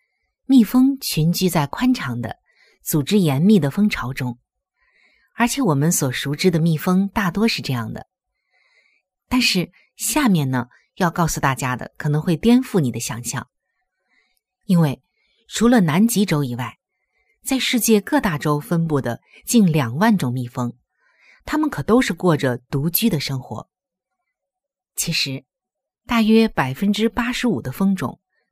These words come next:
都是独自生活的。最近有一项研究，由两组科学家共同参与，一组在土耳其，另外一组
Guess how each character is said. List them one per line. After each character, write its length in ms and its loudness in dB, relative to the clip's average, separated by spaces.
都 160 2
是 200 -2
独 220 -6
自 140 0
生 240 -4
活 200 -10
的。 160 -16
最 140 0
近 220 4
有 140 2
一 40 -6
项 220 0
研 220 -2
究， 280 -2
由 160 6
两 260 4
组 200 0
科 180 -4
学 160 -2
家 220 -2
共 200 2
同 160 -4
参 300 -4
与， 160 -4
一 120 0
组 280 -2
在 260 0
土 160 -4
耳 140 -2
其， 380 -8
另 160 4
外 140 4
一 100 2
组 360 -6